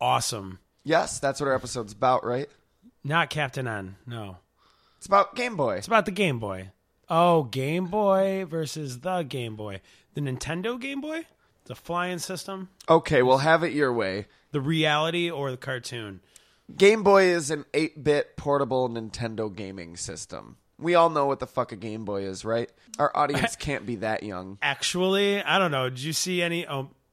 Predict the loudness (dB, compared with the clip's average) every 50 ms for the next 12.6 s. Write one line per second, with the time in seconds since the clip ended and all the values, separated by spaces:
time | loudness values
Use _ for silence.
0 | _ -12 -10 -8 -6 -6 -6 -8 -6 -6 -6 -4 -4 -6 -8 -8 -10 -10 -10 -10
1 | -10 -10 -10 -10 -10 -12 -12 -12 -14 -16 -16 -18 _ -16 -14 -14 -14 -16 _ _
2 | _ _ _ _ _ -4 -2 0 0 2 2 2 0 0 2 0 0 0 0 0
3 | 0 0 2 2 2 0 0 0 0 -2 -2 -4 -4 -4 -4 -4 -4 -6 -8 -6
4 | -4 -2 -2 -2 -2 -4 -6 -8 -8 -8 -6 -6 -6 -6 -6 -6 -6 -6 -6 -6
5 | -6 -6 -6 -4 -6 -6 -6 -8 -10 -10 -10 -12 -14 _ _ _ _ _ _ -10
6 | -8 -6 -6 -6 -6 -8 -10 -10 -12 _ -12 -12 -12 -12 -12 -12 -10 -8 -8 -8
7 | -8 -10 -12 -12 -12 -12 -12 -12 -10 -10 -10 -10 -12 -12 -12 -10 -10 -10 -10 -8
8 | -8 -6 -6 -6 -6 -4 -6 -4 -4 -6 -8 -8 -12 -20 -20 _ _ 0 4 4
9 | 4 4 2 0 -2 -4 -4 -2 -2 0 0 0 0 0 -2 -4 -4 -4 -4 -4
10 | -4 -4 -4 -4 -4 -6 -10 -10 -8 -6 -6 -6 -8 -10 -12 -12 -12 -12 -10 -10
11 | -10 -10 -10 -10 -8 -10 -10 -8 -8 -8 -8 -8 -10 -12 -12 -10 -12 -14 -14 -14
12 | -14 -12 -10 -10 -10 -10 -10 -12 -12 -14 -16 -18